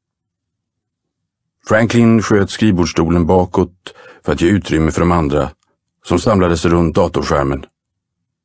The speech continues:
Reacher och Helen Rodin kom att stå bredvid varandra.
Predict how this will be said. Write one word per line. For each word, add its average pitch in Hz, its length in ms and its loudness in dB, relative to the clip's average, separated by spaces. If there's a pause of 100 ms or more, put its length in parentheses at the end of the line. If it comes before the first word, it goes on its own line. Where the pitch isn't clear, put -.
(540)
Reacher 120 460 2
och 104 80 2
Helen 101 300 2
Rodin 98 520 2
kom - 180 -2
att 92 80 0
stå 92 180 0
bredvid 85 300 0
varandra. 76 500 -2